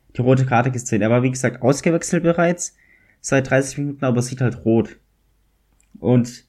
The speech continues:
ich hab mir dreimal die Wiederholung auf The Zone angeschaut. Ich hab nicht herausgefunden, warum das jetzt so war. Und wenn ihr das jetzt gerade draußen wisst,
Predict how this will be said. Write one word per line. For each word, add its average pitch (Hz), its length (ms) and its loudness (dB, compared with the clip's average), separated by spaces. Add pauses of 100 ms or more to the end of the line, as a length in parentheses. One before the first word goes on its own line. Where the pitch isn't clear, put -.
(260)
ich 131 140 -4
hab 147 100 2
mir 139 300 2
dreimal 151 380 2
die 147 80 -4
Wiederholung 139 720 2 (760)
auf 117 220 -2
The 113 80 -4
Zone 143 300 0
angeschaut. 147 400 0
Ich - 20 4
hab 127 160 -2 (140)
nicht 156 420 0 (600)
herausgefunden, 131 840 0
warum 123 680 0 (760)
das 104 200 -4
jetzt 107 160 -4
so 101 140 0
war. 95 360 -2 (640)
Und 113 720 4
wenn 123 160 4
ihr 151 180 2
das 160 200 -2
jetzt - 220 -8
gerade 131 300 2
draußen 127 380 0
wisst, 143 400 -6